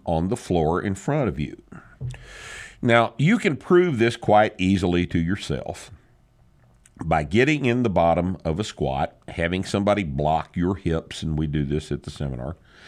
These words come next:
as you try to push your hips up out of the bottom of the squat. And you'll find that it's much easier to do that, to use your hips, if you're looking down than if you're trying to look up to go up with an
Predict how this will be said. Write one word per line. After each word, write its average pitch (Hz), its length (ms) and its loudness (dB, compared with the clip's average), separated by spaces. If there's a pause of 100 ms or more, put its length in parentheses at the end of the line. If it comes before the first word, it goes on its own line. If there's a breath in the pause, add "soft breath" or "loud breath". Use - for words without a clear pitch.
(540 loud breath)
as 92 160 0
you 104 120 4
try 95 240 6
to 90 80 -2
push - 360 0
your 120 120 0
hips 117 360 0
up 98 200 4
out 80 160 4
of 80 60 -2
the 71 60 -4
bottom 71 300 0
of 69 60 -6
the 76 60 -8
squat. 120 420 0 (680 loud breath)
And 80 140 0
you'll 160 160 4
find 101 640 0
that 90 160 2
it's 80 160 -4
much 123 260 0
easier 107 420 2
to 80 100 -4
do 113 320 0
that, 64 400 -10 (120)
to 110 160 -2
use 117 420 4
your 85 140 -4
hips, - 460 -6 (400 loud breath)
if 95 160 -2
you're 95 160 2
looking 110 380 0
down 87 480 0
than 90 180 0
if 92 140 -2
you're 98 120 0
trying 101 360 0
to 87 60 2
look 104 300 0
up 101 240 2
to 101 80 -2
go 92 280 2
up 67 300 -6 (600 loud breath)
with 92 180 2
an 87 160 0